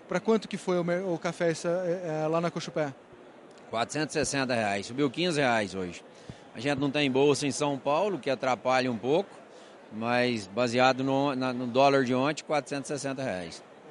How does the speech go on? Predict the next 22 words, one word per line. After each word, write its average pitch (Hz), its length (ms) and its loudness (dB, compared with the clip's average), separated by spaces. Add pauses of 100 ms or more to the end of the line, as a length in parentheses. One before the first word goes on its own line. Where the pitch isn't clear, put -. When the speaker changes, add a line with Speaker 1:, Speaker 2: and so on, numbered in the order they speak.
(680)
Speaker 1:
Mas 208 200 2
o - 20 -10
que 262 80 0
que 262 80 0
isso - 140 0
significa 220 760 2 (500)
hoje? 180 420 4
O - 20 -4
que 208 120 -10
que 208 120 -6
a - 20 -2
gente, 208 180 -4 (140)
qual 220 100 2
é 233 60 4
a - 20 4
mensagem 208 540 2
que - 160 -6
é 202 80 0
mais 202 300 0
importante 190 600 -2
deixar 180 300 -2
pro, 180 260 -2